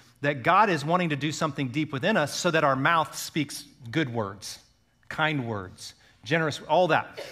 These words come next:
And so here's the, here's what, um, in Galatians Paul writes, "The Holy Spirit wants to produce this kind of fruit in our lives: love, joy, peace, patience, kindness, goodness, faithfulness, gentleness, and self-control." That's what God wants to produce.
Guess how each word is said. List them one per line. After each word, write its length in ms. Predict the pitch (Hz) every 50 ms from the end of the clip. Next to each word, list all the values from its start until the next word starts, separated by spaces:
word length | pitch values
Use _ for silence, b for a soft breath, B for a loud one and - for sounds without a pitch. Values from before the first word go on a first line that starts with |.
| B B B B B B
And 300 | 170 160 165 160 160 147
so 320 | - - 185 175 165 160
here's 320 | 170 147 202 233 240 170 165
the, 160 | 208 220 208 202 220
here's 300 | 180 170 202 220 165 170
what, 280 | 196 190 180 190 185 185
um, 380 | 147 147 143 135 135 147 - - - - - - -
in 160 | 185 147 147
Galatians 440 | 147 156 165 180 170 - 151 143 -
Paul 260 | - - 170 160 147
writes, 260 | 143 135 117 113 -
"The 100 | - 143
Holy 200 | 120 180 233 254
Spirit 320 | 233 - - 208 185 190 175
wants 220 | 170 180 - -
to 80 | 185 -
produce 340 | - 170 160 151 143 143
this 180 | - 180 185 -
kind 200 | - 180 185 175
of 60 | -
fruit 200 | - 151 147 143
in 40 | 139
our 80 | 131 127
lives: 280 | 110 104 98 - -
love, 240 | 147 151 175 180 147
joy, 220 | 127 170 175 175
peace, 280 | 170 170 - 170 151 -
patience, 380 | - - 156 147 143 156 143 -
kindness, 380 | - 147 147 147 143 139 -
goodness, 360 | - - 147 143 143 139 -
faithfulness, 460 | - - - 151 143 - 147 143 - -
gentleness, 420 | - 147 135 135 135 131 117 -
and 80 | 127 113
self-control." 460 | - 117 110 - 120 110 - 110 104
That's 240 | 120 160 196 - 190
what 120 | 202 165
God 200 | 160 156 156 135
wants 220 | 135 143 143 -
to 100 | - 131
produce. 380 | 113 - 123 117 113 107 - -